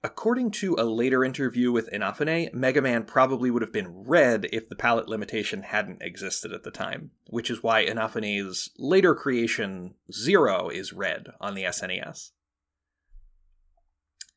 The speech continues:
The character was named Rockman in Japan.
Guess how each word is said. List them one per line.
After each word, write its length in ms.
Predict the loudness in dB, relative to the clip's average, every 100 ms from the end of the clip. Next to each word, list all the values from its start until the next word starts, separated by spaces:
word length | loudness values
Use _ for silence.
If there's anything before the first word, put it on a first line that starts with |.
| _ _ _ _ -6
The 60 | -2
character 400 | 2 2 2 0
was 200 | 0 2
named 260 | 0 0 -2
Rockman 680 | 0 0 0 -2 -4 -4 -8
in 180 | -8
Japan. 540 | -8 -8 -6 -4 -4